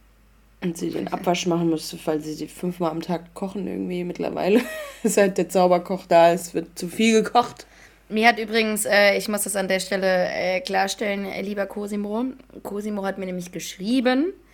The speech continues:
Speaker 2: dass, ähm, unser Trash Listen mit Marco, äh, quasi nur im ersten Moment richtig ist, dass er der Koch ist, weil, äh, relativ viel Zeit auch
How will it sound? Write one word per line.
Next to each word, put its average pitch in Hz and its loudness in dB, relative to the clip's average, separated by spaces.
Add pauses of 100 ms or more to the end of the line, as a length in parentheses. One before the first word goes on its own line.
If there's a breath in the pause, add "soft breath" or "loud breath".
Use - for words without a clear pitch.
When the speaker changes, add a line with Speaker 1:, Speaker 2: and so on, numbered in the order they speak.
(280 soft breath)
Speaker 2:
dass, 196 0
ähm, 180 2
unser 185 -4
Trash 185 -6
Listen 196 -6
mit 185 -6
Marco, 180 -2
äh, 175 -4
quasi 180 -2 (160)
nur 185 -4
im 170 -2
ersten - -4
Moment 208 -6
richtig 214 -6
ist, 190 -6
dass 180 -4
er 180 -2
der 180 -2
Koch 196 -8
ist, 214 -8 (400 loud breath)
weil, 175 2 (340)
äh, - -14
relativ 190 -2
viel 262 -2
Zeit 208 0
auch 180 -2